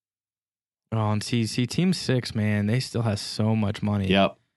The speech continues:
Speaker 1: Team six and Team nine, Team eleven,
Speaker 2: Yeah.
Speaker 1: they got some cash,
Speaker 2: Well,
Speaker 1: man.
Speaker 2: team, oh, here we go. Man, Akers is
Speaker 1: Yeah,
Speaker 2: going
Speaker 1: Cam
Speaker 2: up.
Speaker 1: Akers
Speaker 2: Akers
Speaker 1: up to forty-three.
Speaker 2: forty, yeah, going a lot higher than I
Speaker 1: Oh, my
Speaker 2: expected.
Speaker 1: gosh.
Speaker 2: But that's, that's why I
Speaker 1: I mean, he's
Speaker 2: nominated him. You know, uh,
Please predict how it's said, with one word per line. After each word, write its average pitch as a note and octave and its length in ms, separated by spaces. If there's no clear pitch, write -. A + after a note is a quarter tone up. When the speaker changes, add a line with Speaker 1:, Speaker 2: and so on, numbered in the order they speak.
Speaker 1:
Team B2+ 240
six A#2+ 400
and A2 120
Team A#2 340
nine, G#2+ 560
Team A#2+ 240
eleven, G#2 580
Speaker 2:
Yeah. - 60
Speaker 1:
they A2 120
got A2 160
some - 200
cash, G#2 260
Speaker 2:
Well, A2+ 160
Speaker 1:
man. - 120
Speaker 2:
team, C#3+ 300
oh, B2+ 260
here A2+ 140
we A#2 100
go. A#2+ 380
Man, F#2+ 340
Akers A#2+ 360
is G2 100
Speaker 1:
Yeah, - 40
Speaker 2:
going A#2 240
Speaker 1:
Cam D3+ 200
Speaker 2:
up. A2+ 60
Speaker 1:
Akers C3+ 200
Speaker 2:
Akers B2+ 160
Speaker 1:
up - 60
to - 140
forty-three. C3+ 540
Speaker 2:
forty, A2+ 140
yeah, A2+ 340
going B2+ 280
a A#2 40
lot A2+ 180
higher A#2+ 220
than A#2 120
I A2+ 40
Speaker 1:
Oh, - 20
my A2 40
Speaker 2:
expected. G#2+ 560
Speaker 1:
gosh. G#2+ 80
Speaker 2:
But D3 140
that's, C#3 180
that's C3+ 260
why B2+ 160
I - 20
Speaker 1:
I - 40
mean, B2 80
he's - 0
Speaker 2:
nominated C3 440
him. D3 300
You A#2+ 140
know, A#2+ 420
uh, G2+ 500